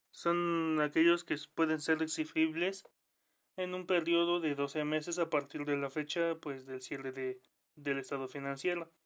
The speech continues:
Y, pues, más que nada en estos entra-, entrarían, como por así decirlo,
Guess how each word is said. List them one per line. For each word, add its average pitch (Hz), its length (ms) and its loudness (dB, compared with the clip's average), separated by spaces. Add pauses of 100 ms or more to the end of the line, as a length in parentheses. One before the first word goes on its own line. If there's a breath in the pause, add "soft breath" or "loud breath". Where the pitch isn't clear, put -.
(560)
Y, 185 120 -6
pues, 180 280 2
más 185 180 0
que 196 120 -2
nada 180 500 2
en 151 140 0
estos 160 300 -2
entra-, 160 460 0
entrarían, 151 560 0
como 143 300 -4
por 139 160 -2
así 135 180 -2
decirlo, 143 480 -2